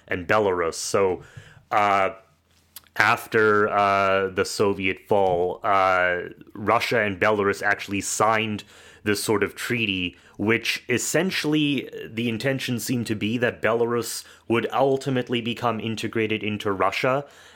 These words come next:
and it provided this framework for them to start integrating things like currencies. Uh, that's part of what's being discussed right now. But, you know, th-, th-, this, this was signed years ago, and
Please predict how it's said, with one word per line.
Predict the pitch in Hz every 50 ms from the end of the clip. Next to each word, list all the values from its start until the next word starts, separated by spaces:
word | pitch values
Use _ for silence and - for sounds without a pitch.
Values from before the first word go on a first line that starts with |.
| - -
and | 120 120 117
it | 117 -
provided | - 117 110 113 120 123 131 131
this | 120 113 -
framework | - - - 113 117 120 117 117 120 117 -
for | - 117
them | 110 110 110 110
to | - 107
start | - - 117 104 101 - -
integrating | 107 110 107 117 101 104 107 104 101 101
things | - 107 101 98 85
like | 95 90 - -
currencies. | - 113 113 110 110 107 - - 113 110 107 110 107 - - - - - - - - _ -
Uh, | 107 101 101 98 98 98
that's | 92 107 110 - -
part | - - 110 110 107 113
of | 104
what's | 110 107 107 -
being | - 110 104 98
discussed | 101 - - - 104 101 - -
right | - 98 98 90 - -
now. | 90 90 92 95 107 107 - - - - - - _ _ -
But, | 127 117 117 - - - _ _ _ _ _ _ _ _ _ _ _ - - _ -
you | - 107 107 113 120
know, | 113 110 107 101
th-, | 98 - 113 110 -
th-, | - -
this, | 123 101 92 117 127 120 - - -
this | - 123 139 139 -
was | 147 123 -
signed | - 151 123 117 113 110 110 104 98 - - -
years | - 92 98 - 117 98 92 110 120 123 120 107 107
ago, | 104 92 98 95 92 85 87 87 101 - _ - - - _ _ _ -
and | - 113 110 107 104 104 107 107 104 101